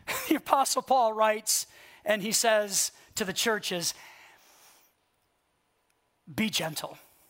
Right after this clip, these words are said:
Be gentle." Kind of sounds like a recipe for disaster, right?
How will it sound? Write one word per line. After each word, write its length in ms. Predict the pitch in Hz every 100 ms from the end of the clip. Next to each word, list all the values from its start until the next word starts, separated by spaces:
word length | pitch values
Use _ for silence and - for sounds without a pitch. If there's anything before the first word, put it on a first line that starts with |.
| _ _ _ _ _ _ _ _ _ _ _ _
Be 120 | - 185
gentle." 520 | 165 147 135 - - _ _ _ _ _ _ _ _ _ _ _ _ _ _ _ _ _ _ _ _ _ _ _ _ _ _
Kind 180 | - 359
of 60 | 349
sounds 320 | - 226 196
like 160 | 208 196
a 80 |
recipe 540 | 180 190 196 - - 185
for 200 | - 170
disaster, 920 | 151 151 165 160 156 - 143 135 139 _ _
right? 360 | - 156 190 240